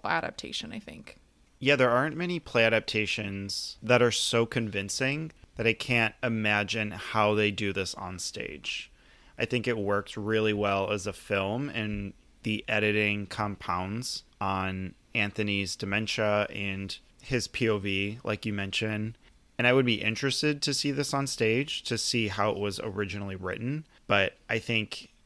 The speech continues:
Speaker 2: as a script, it really accomplishes what it set out to do.
Speaker 1: I agree.
Speaker 2: And who do you think will win?
Speaker 1: This one's really tricky because of the problem that you mentioned earlier with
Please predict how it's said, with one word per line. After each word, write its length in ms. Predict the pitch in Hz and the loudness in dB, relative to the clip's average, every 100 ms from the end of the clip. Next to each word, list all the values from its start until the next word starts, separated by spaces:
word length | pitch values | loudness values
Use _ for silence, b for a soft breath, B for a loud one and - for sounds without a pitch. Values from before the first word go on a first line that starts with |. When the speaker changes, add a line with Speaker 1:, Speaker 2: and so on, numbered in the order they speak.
| _ | _
Speaker 2:
as 220 | 117 113 104 | 4 4 2
a 60 | |
script, 720 | - - 101 92 - - - - _ - | -6 0 2 2 -2 -6 -6 -14 _ -2
it 200 | 117 117 | -2 0
really 360 | 110 113 107 | 2 4 6
accomplishes 880 | 104 - 101 98 101 - 123 127 123 - | 4 2 -2 0 -2 2 2 2 -4 -12
what 460 | 117 98 98 95 - _ _ - | -10 -4 0 0 -2 _ _ -8
it 100 | 104 | -4
set 200 | - 101 | 0 0
out 160 | 90 - | 0 -2
to 100 | 101 | -6
do. 340 | 113 67 110 - _ _ - | -4 -6 -6 -12 _ _ -10
Speaker 1:
I 100 | 202 | -10
agree. 360 | 196 190 185 175 _ _ _ - | -8 -8 -8 -10 _ _ _ -8
Speaker 2:
And 80 | 117 | -4
who 120 | 120 | 0
do 60 | 123 | 0
you 80 | 120 | 0
think 260 | 127 117 - | -2 -2 -6
will 400 | 98 104 104 104 | -2 2 2 2
win? 340 | - 67 110 _ _ _ _ _ - | -2 -8 -12 _ _ _ _ _ -6
Speaker 1:
This 200 | 190 214 | -4 2
one's 280 | 226 233 220 | 2 2 0
really 720 | 165 175 170 170 170 160 147 | -4 -6 -6 -2 0 0 -2
tricky 640 | - - - 92 170 202 _ _ | -4 -6 -6 -4 -4 -6 _ _
because 880 | - 185 - 214 196 180 175 - - - - | -8 -6 -2 0 2 2 0 -2 -8 -10 -8
of 140 | 185 175 | -8 -6
the 80 | |
problem 380 | 180 180 170 185 | 0 4 4 2
that 140 | 165 123 | -4 -4
you 100 | 170 | -6
mentioned 360 | 160 - - | -8 -10 -8
earlier 540 | - 220 214 190 185 180 | -4 -2 -2 0 -2 -2
with 300 | 175 170 | -2 -2